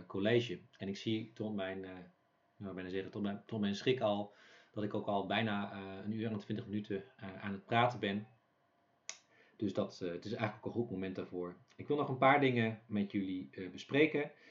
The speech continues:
En die zijn iets meer, ehm, praktisch van aard. Ze gaan iets meer over hoe we in deze cursus met, ehm, nou ja,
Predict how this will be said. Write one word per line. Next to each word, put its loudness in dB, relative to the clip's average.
En -2
die 2
zijn 2
iets 2
meer, 4
ehm, 0
praktisch 8
van 0
aard. 2
Ze -14
gaan -2
iets -4
meer 0
over -4
hoe 4
we 6
in -4
deze 0
cursus -2
met, -4
ehm, -14
nou -6
ja, -14